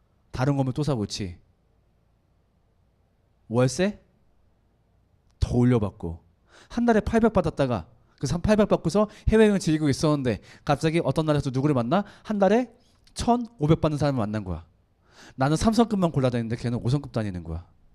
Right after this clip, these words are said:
안 되겠다. 이걸로는 안 되겠다. 남자가 꿈이 있어야지. 그쵸? 근데 문제는 뭘까요? 그렇게 해서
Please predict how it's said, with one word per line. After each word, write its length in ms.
안 140
되겠다. 340
이걸로는 300
안 80
되겠다. 380
남자가 340
꿈이 220
있어야지. 440
그쵸? 300
근데 100
문제는 280
뭘까요? 320
그렇게 320
해서 300